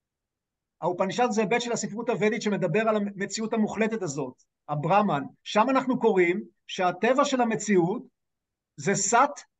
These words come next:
צ'יט אננדה, תודעת עושר עליון מוחלטת. אננדה זה עושר שהוא לא תלוי בדברים חיצוניים, הוא לא תלוי בכך שאם מישהו אומר לנו אנחנו, שהוא אוהב אותנו או שאנחנו נחמדים,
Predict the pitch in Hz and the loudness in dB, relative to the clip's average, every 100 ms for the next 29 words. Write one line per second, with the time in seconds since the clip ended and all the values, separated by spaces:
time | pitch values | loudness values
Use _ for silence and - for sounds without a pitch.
0 | _ - 214 262 - - 202 214 226 208 | _ 2 2 2 -2 -2 2 2 0 0
1 | 147 117 - _ _ _ _ _ _ 202 | -2 -4 -14 _ _ _ _ _ _ -4
2 | 185 226 180 240 277 - _ - 214 247 | 0 2 4 4 2 -8 _ -2 0 2
3 | 262 269 262 - 180 190 220 247 208 175 | 2 0 0 -8 -6 -4 -4 -4 -4 -4
4 | 202 220 202 143 - _ _ _ 165 180 | -4 -4 -2 -6 -8 _ _ _ 0 4
5 | 214 277 254 208 202 - _ _ 156 143 | 4 4 6 4 4 -2 _ _ -12 -6
6 | 190 220 262 240 202 226 262 - _ - | -2 2 2 2 -2 -2 -6 -16 _ -6
7 | 208 196 247 269 285 269 247 170 196 185 | -2 4 2 4 2 2 0 0 -2 -2
8 | 185 180 185 165 147 131 - _ _ _ | -4 -4 -4 -2 -2 -6 -14 _ _ _
9 | - 175 254 269 277 269 254 226 220 - | -6 2 2 4 2 2 0 0 0 0
10 | 214 214 208 202 208 202 196 185 175 - | -2 -2 -2 0 2 0 0 -2 -4 -8
11 | - - 190 175 196 202 202 185 180 170 | -12 -10 -2 2 2 2 0 0 0 -2
12 | 170 165 185 165 170 165 190 208 202 | -2 -6 -6 -8 -6 0 4 4 4